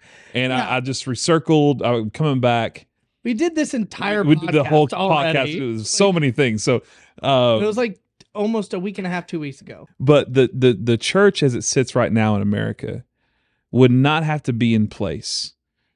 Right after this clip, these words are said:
Speaker 2: if the parents and the res-, those
Speaker 1: Mm.
Speaker 2: responsible for, for others to know Christ would be doing the job and role that they were put in.
Speaker 1: Yeah.
Speaker 2: Um, there would not need to be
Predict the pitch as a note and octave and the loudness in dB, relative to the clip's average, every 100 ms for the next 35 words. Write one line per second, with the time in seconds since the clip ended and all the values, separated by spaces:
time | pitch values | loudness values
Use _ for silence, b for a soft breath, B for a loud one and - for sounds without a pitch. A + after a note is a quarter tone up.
0 | _ B2 A#2 G#2+ - - _ _ _ B2+ | _ 2 2 -2 -16 -20 _ _ _ -4
1 | A#2 A#2 G#2+ - - C3+ C#3 B2+ G2 - | 2 2 2 -4 -8 -2 0 0 -2 -2
2 | A2 G#2+ G2+ - A2 A#2+ A#2 G#2 - A#2 | 0 0 -4 -6 0 0 0 -8 -6 -6
3 | A2+ A2+ - A2+ A2 G#2+ - - A2+ G#2 | -4 -8 -8 -6 -6 -6 -14 -8 -6 -2
4 | A2+ A2+ G#2+ G2+ - G#2+ A2 - - A#2 | 0 0 -2 -4 -4 -2 -2 -4 -6 -4
5 | C#3+ - - b b b b - A#2+ A#2 | -4 -8 -18 b b b b -2 2 2
6 | A2+ G#2+ B2+ A#2+ A2+ A2 G#2 G2 G#2+ G#2+ | 0 2 4 6 4 4 0 -4 -2 -2
7 | G2+ G#2 A2 G#2+ G#2 G#2 G#2 G#2 G2+ F#2 | -2 -4 -2 0 0 -2 -2 -4 -6 -6
8 | G2+ G2+ F#2+ - F#2 F#2 F2 _ b b | -6 -6 -6 -8 -8 -8 -12 _ b b
9 | b b b _ _ - A2 G#2+ G#2+ G#2 | b b b _ _ -2 2 4 4 4
10 | G#2 G2+ E2 A2 B2+ A#2 B2 A2+ A#2 A2+ | 2 0 0 2 2 4 2 0 -2 0
11 | B2 D#3 D#3 - B2+ G#2 G2+ G2+ G2+ G2+ | 2 0 -2 0 0 0 -2 -2 -6 -8